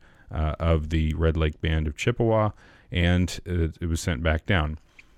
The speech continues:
It becomes kind of an issue from my perspective because they ha-, she had applied to be enrolled, and the tribe could have, I assume, enrolled her at any time, but they, they did not for whatever reason by the time this intervention was filed.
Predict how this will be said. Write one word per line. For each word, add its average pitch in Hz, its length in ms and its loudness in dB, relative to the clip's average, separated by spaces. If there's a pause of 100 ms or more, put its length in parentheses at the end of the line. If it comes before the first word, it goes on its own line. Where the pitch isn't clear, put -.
(320)
It 101 280 -2
becomes 131 360 2
kind 123 200 2
of 95 80 4
an 92 80 0
issue 104 500 2
from 87 460 0 (180)
my 92 260 2
perspective 95 880 0
because 90 520 0 (600)
they 101 220 2
ha-, 107 260 0
she 117 200 0
had 107 80 2
applied 98 720 0 (140)
to - 100 -12
be 78 160 -2
enrolled, 73 600 -4 (460)
and 85 380 -2
the 85 80 -2
tribe 113 460 0
could 117 180 0
have, 98 240 -2 (500)
I 87 60 -8
assume, 95 500 -2
enrolled 73 420 -2
her 76 140 0
at 71 100 -2
any 73 220 -4
time, 85 320 -4 (400)
but 90 220 -2
they, 78 180 0
they 78 220 -4
did 101 200 -2
not 95 220 0
for 85 140 -4
whatever 78 320 0
reason 80 340 -2
by 76 140 -2
the 76 80 -8
time 82 320 -4
this 78 180 -8
intervention 87 540 -4
was 76 120 -6
filed. 76 380 -4